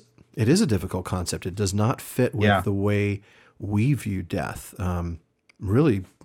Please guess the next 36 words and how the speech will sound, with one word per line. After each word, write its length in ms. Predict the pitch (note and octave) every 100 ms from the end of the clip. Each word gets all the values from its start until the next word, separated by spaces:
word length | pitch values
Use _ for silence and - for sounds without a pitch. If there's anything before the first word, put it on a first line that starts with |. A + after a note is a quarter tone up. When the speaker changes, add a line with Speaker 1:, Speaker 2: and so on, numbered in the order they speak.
| _ _ _ _ _ - - E2 B2
Speaker 1:
and 120 | G#2+
that 180 | C#3+ B2+
goes 200 | A2+ -
for 180 | G#2
very, 300 | F2+ G#2+ G2+
very 360 | G#2+ F#2+ A2+ C#3+
many 180 | F#2+ F#2
worldviews. 640 | F#2 F#2 F2 D3+ - - - - - - _ F#2+
Uh, 200 | F2+ F2+
whether 300 | F#2+ F#2 F#2+
you're, 460 | F#2 F2+ F2+ F2 - - _ _ _
uh, 380 | E2+ - - - -
you 120 | G#2+
know, 200 | F2 F2+
you 160 | F#2 F#2+
don't 160 | F#2
have 140 | F#2+ F#2
a 40 |
particular 360 | F2 G2+ G2 F2+
faith, 440 | - B2 B2+ A#2+
or 140 | G2+ F#2+
whether 220 | F#2+ F#2+
you 120 | F#2
come 240 | - F#2
from 140 | F2+ F2+
a 60 |
Christian 360 | F2 G2 - G2
worldview 360 | F#2+ F#2 F2+ F#2+
like 200 | F2 -
Tolkien, 560 | - A2 A#2+ A2+ A2 G2+
or, 320 | F#2 F2+ F2+ - - _
uh, 120 | F#2+
from 200 | F#2+ F#2+
other 200 | F#2+ G2+
world 280 | G#2 G2+ G2+
religions, 520 | F#2+ G2+ G2+ G2+ F#2+